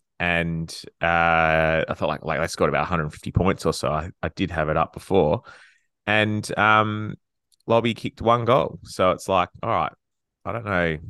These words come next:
how much they can expect from him this year, but we'll wait and see. Anyway,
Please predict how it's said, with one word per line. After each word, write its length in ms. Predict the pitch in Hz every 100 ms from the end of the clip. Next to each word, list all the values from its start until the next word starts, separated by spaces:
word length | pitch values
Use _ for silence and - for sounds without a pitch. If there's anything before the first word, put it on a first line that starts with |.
| - _ _ _ _
how 440 | - 95 92 87 85
much 280 | 85 80 -
they 120 | 78
can 120 | - 76
expect 380 | - 87 76
from 180 | - 78
him 120 | 76 76
this 220 | 76 -
year, 260 | 78 73 - - - _ _ _ -
but 120 | 90
we'll 80 | 90
wait 140 | 92
and 120 | 78 -
see. 380 | 90 85 131 -
Anyway, 380 | 127 98 85